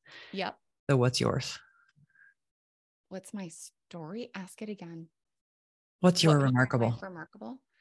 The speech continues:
Speaker 2: Mm-hmm.
Speaker 1: Oh, what's my remarkable? Okay. I actually wrote some things down. One of the things that I think is remarkable just about how I'm wired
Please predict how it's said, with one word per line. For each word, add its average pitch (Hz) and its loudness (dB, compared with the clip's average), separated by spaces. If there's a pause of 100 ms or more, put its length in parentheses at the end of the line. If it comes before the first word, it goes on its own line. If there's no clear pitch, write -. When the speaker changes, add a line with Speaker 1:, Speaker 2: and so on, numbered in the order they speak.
(100)
Speaker 2:
Mm-hmm. 139 2 (440)
Speaker 1:
Oh, - -16
what's - -18
my 220 -12
remarkable? 190 -12
Okay. 370 -4
I 220 -4
actually 285 -6 (100)
wrote 185 -8
some 226 -8
things 269 -4
down. - -12 (800)
One 247 -4
of 392 -6
the 392 -4
things 202 -8
that 196 -10
I 190 -6
think 185 -10 (220)
is 196 -10
remarkable 175 -10 (540)
just 196 -14
about 190 -12
how 180 -8
I'm 175 -10
wired 165 -8